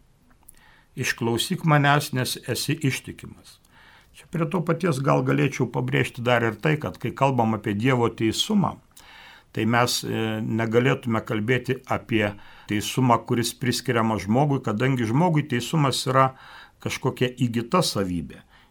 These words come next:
Jis gali būti teisus, gali būti neteisus. Dievas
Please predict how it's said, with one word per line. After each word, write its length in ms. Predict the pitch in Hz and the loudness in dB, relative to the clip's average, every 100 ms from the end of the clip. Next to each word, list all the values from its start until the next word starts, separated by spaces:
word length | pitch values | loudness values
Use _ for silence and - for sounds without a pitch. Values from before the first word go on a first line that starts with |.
| - | -14
Jis 100 | 92 | 2
gali 280 | 123 120 | 4 6
būti 280 | 110 117 107 | 4 -2 -4
teisus, 320 | 120 110 127 | -4 -4 -4
gali 240 | 110 120 117 | 0 0 0
būti 260 | 113 117 | -2 -4
neteisus. 720 | 117 101 107 107 - 123 - - - - - - _ | -4 -4 -6 -8 -8 -8 -10 -18 -20 -20 -20 -20 _
Dievas 640 | - 104 104 101 - - | -6 -2 -2 -2 -6 -10